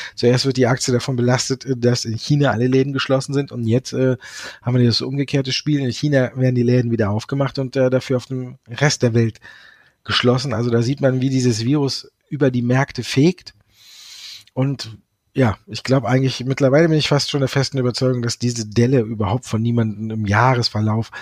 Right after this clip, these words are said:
wieder aufgeholt werden kann. Also von daher müssen wir uns wirklich mal damit beschäftigen, ob wir nicht tatsächlich jetzt hier so eine, so eine Reset-Funktion haben an der Börse, dass tatsächlich einer mal den Reset-Knopf gedrückt hat und dann muss man gucken, wo dieses Reset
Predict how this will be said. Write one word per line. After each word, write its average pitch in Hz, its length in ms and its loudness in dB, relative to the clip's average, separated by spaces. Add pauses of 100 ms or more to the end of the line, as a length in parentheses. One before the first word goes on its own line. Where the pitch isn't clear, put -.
(220)
wieder 110 340 0
aufgeholt 92 640 -2
werden 87 220 -8
kann. 85 280 -8
Also 98 220 -6
von 101 200 -8
daher 113 440 4 (320)
müssen 135 240 0
wir 120 60 4
uns 113 160 0
wirklich - 400 -4 (300)
mal 110 480 -2 (540)
damit 113 300 0
beschäftigen, 120 560 0
ob - 240 -12
wir 120 100 0
nicht 120 200 -2
tatsächlich 117 480 0
jetzt 113 360 0
hier 123 220 2
so 113 120 0
eine, 113 260 0 (360)
so - 140 -6
eine 120 180 4
Reset-Funktion 107 800 0
haben 101 220 0
an 101 80 -2
der 104 120 0
Börse, 104 280 0
dass 98 220 0
tatsächlich 107 400 -2
einer 107 160 2
mal 104 100 2
den 104 160 0
Reset-Knopf 113 600 0
gedrückt 110 380 -4
hat 113 160 0
und 101 140 -8
dann 101 160 -4
muss 110 160 -4
man 101 140 -2
gucken, 110 360 -6 (540)
wo 110 160 0
dieses 104 400 2
Reset 104 280 4